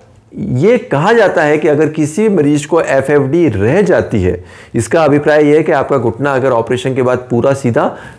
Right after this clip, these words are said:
नहीं हो पा रहा है तो आपके लिए चलना मुश्किल होगा, घुटने में दर्द बना रहेगा और जो result आप चाहते हैं वो नहीं मिल पाएगा। तो जैसा कि मैंने आपको बताया कि मरीज हमसे ये सवाल पूछते हैं कि ऐसा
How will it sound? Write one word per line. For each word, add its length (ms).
नहीं 600
हो 200
पा 220
रहा 320
है 440
तो 420
आपके 400
लिए 140
चलना 380
मुश्किल 400
होगा, 440
घुटने 360
में 180
दर्द 200
बना 260
रहेगा 400
और 160
जो 180
result 360
आप 240
चाहते 320
हैं 140
वो 340
नहीं 420
मिल 140
पाएगा। 500
तो 260
जैसा 300
कि 100
मैंने 180
आपको 200
बताया 360
कि 240
मरीज 320
हमसे 200
ये 80
सवाल 220
पूछते 280
हैं 80
कि 60
ऐसा 260